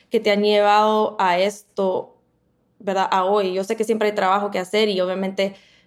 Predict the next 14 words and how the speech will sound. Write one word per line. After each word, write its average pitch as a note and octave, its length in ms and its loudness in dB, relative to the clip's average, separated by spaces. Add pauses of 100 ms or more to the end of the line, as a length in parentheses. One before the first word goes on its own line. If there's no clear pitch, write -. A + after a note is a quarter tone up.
(400)
ay F#3+ 160 -2
Dios, G3 240 0
tenés F#3+ 320 -4
muchísimos G#3 720 0
años G3 280 -2
por A3+ 200 0
delante, D4 520 4
<laughs> A#3+ 40 -6
pero B3 320 2
como A3+ 480 0 (160)
para, A3+ 380 0 (100)
yo A3+ 200 0
siento A#3+ 280 -2
que, G3+ 340 -2